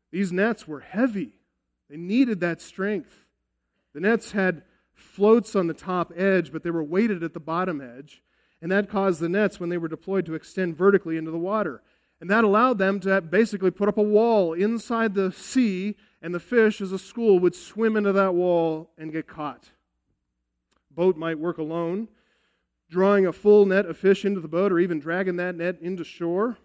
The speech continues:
Or you might have two boats, probably like Peter and James and John did. They probably worked together, uh, working in tandem.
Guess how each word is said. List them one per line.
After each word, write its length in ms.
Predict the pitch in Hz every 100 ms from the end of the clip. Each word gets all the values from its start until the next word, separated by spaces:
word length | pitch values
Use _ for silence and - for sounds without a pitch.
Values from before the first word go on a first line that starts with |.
| _ _ _ _ _ _ _ _ _ 165
Or 100 | 175
you 100 | 170
might 200 | 175 165
have 180 | 160 -
two 220 | - 208
boats, 540 | 151 160 202 - - _ _ _ _ -
probably 260 | 156 165
like 280 | 156 156 151
Peter 280 | 165 160 185
and 260 | 143 131 123
James 280 | 165 160
and 120 | 147 139
John 280 | 156 202
did. 240 | 151 156 170
They 120 | 160
probably 320 | - 143 160
worked 260 | 156 170 -
together, 520 | 196 190 240 185 98 _ _ _ _ -
uh, 160 | 143 147
working 340 | 170 185 190
in 160 | 190 185
tandem. 680 | - 202 233 190 147 127